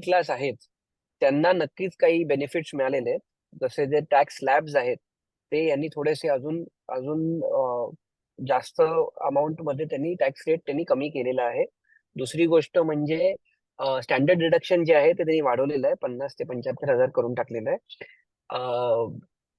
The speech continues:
तर ह्या नक्कीच गोष्टी, अ, मिडल क्लासला, मिडल क्लास जो आहे त्याला नक्कीच याचा फायदा होऊ शकतो. अ, त्याच्या व्यतिरिक्त काही, अ, अ, काही सिम्प्लिफिकेशन्स पण त्यांनी केलेले आहेत कॅपिटल गेन्स मध्ये.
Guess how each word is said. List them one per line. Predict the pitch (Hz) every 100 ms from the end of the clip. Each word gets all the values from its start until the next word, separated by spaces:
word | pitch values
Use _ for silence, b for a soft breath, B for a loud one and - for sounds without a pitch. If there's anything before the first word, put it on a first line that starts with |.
| _ -
तर | - 147
ह्या | 139 143 151
नक्कीच | 165 143 -
गोष्टी, | 170 165 151 - 180 180 165 165 -
अ, | 139 135 139 135 - - - _ - 95
मिडल | 151 151 156 180
क्लासला, | 180 175 165 170 143
मिडल | 147 170 175
क्लास | 170 156
जो | 165
आहे | 151
त्याला | 196 165 165
नक्कीच | 156 143 175 165
याचा | 160
फायदा | 156 127 127
होऊ | 131 131 135
शकतो. | - - - 190 _ _ _ _ _ _ _ -
अ, | 139 131 -
त्याच्या | 131 196
व्यतिरिक्त | 180 180 185 185 208 190
काही, | 143 143 196 202 214 -
अ, | - 165 160 156 151 139 143
अ, | 143 147 135 135 _ - - - -
काही | 139 175
सिम्प्लिफिकेशन्स | 185 156 151 185 180 180 180 196 196 -
पण | - 196
त्यांनी | 185 156 185
केलेले | 151 139 147
आहेत | 165 -
कॅपिटल | 135 - 156 170
गेन्स | 143 139 139 -
मध्ये. | 107